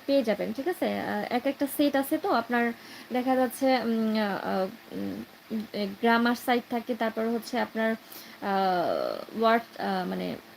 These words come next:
ভোকাবুলারি সাইড আছে তো, তো, উম, কয়েকটা বই আছে, বিভিন্ন রকমের বই আছে, তো আপনার চার পাঁচশো টাকার ভিতর হয়ে যাবে, হ্যাঁ? বা এর বেশিও হইতে পারে, কারণ কিছু কিছু যেখানে আপনি, আহ,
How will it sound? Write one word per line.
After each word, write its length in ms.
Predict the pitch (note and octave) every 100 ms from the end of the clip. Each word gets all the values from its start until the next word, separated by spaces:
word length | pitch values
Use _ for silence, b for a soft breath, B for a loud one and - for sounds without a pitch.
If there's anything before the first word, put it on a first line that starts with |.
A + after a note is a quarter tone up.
| - A3
ভোকাবুলারি 640 | A#3 A#3+ B3 A#3+ A#3+ B3 A#3+ -
সাইড 220 | B3 A#3
আছে 200 | A#3+ C4+
তো, 220 | B3+ E4 A#3
তো, 120 | B3
উম, 120 | A3+ A3 A3+ -
কয়েকটা 380 | - B3+ C4 C#4+
বই 280 | A#3 B3+ B3+
আছে, 240 | G#3 -
বিভিন্ন 360 | G#3 A3+ A#3+ B3+
রকমের 340 | B3 B3 B3+
বই 240 | A3+ A#3+ A#3
আছে, 280 | A#3 - F#4+ B B B -
তো 60 | C4
আপনার 220 | B3+ C4 A#3+
চার 160 | B3
পাঁচশো 260 | B3 B3 C4
টাকার 180 | C4 C4
ভিতর 280 | A#3+ A#3+ B3+
হয়ে 220 | A#3 A#3+
যাবে, 240 | G#3 F3+
হ্যাঁ? 200 | A3 C4+ D4+ - - - - - - -
বা 80 | A#3+
এর 140 | C4+
বেশিও 400 | C4 D4+ D#4+ D#4+
হইতে 200 | D4 D4
পারে, 260 | A3+ G#3+ G#3+
কারণ 240 | A3+ A#3
কিছু 240 | B3 B3+
কিছু 320 | B3+ C4 C#4+ C4+ B B -
যেখানে 400 | A#3 B3+ C4+ C4
আপনি, 340 | B3 C4 B3+
আহ, 220 | A3 G3+